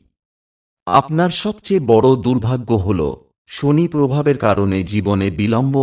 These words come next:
এবং ভুল সময়ে সঠিক সিদ্ধান্ত না নেওয়া। সুযোগ আপনার সামনে আসে, কিন্তু আপনার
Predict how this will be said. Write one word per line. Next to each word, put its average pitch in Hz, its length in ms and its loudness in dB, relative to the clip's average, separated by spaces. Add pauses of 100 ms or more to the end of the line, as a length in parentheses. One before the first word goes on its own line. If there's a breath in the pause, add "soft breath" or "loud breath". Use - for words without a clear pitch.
(180)
এবং 101 220 -2 (100)
ভুল 147 300 -2
সময়ে 113 440 -4
সঠিক 127 440 -8
সিদ্ধান্ত 107 580 -6
না 87 200 -4
নেওয়া। 78 320 -4 (880)
সুযোগ 165 480 2 (120)
আপনার 127 340 0
সামনে 131 460 0
আসে, 98 340 -2 (380)
কিন্তু 165 320 0 (120)
আপনার 143 400 0